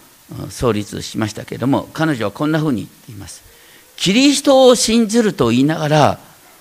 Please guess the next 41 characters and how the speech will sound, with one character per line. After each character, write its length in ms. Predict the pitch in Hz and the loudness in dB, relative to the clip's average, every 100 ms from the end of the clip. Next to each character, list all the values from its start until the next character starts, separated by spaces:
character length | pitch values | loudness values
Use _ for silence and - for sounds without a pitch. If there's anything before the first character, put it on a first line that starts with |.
| _ | _
私 360 | - 156 233 - | 2 4 4 2
た 60 | |
ち 120 | - 151 | -2 0
も 120 | 127 | 0
実 300 | 127 156 185 | -2 -2 4
は 120 | 156 | 4
自 220 | 101 160 | 4 0
分 240 | 226 320 349 | 2 0 4
の 140 | 302 | 4
都 180 | 294 254 | 4 0
合 200 | 247 254 | 2 2
の 100 | 247 | 2
た 160 | 233 | 0
め 80 | 226 | 0
に 140 | 196 165 | -2 -4
信 240 | - 208 | -2 -4
じ 160 | 208 202 | -4 2
て 180 | 208 | 4
い 40 | 185 | 4
る 80 | 175 | 2
っ 20 | |
て 240 | - - | -4 -4
い 160 | 135 123 | 0 0
う 80 | - - - - - - | -2 -8 -20 -20 -20 -6
悲 180 | 127 180 | -2 -2
し 160 | 185 | 0
い 40 | 185 | 0
発 240 | 170 170 | 0 -2
見 140 | 175 160 | -2 -2
を 60 | |
す 100 | 147 | -2
る 80 | 151 | -6
こ 80 | 139 | -6
と 100 | 127 | -6
が 100 | 113 | -8
た 160 | 127 | -8
び 100 | 147 | -8
た 140 | 170 180 | -6 -6
び 140 | 165 - | -6 -6
あ 120 | |
る。」 80 | 170 | -6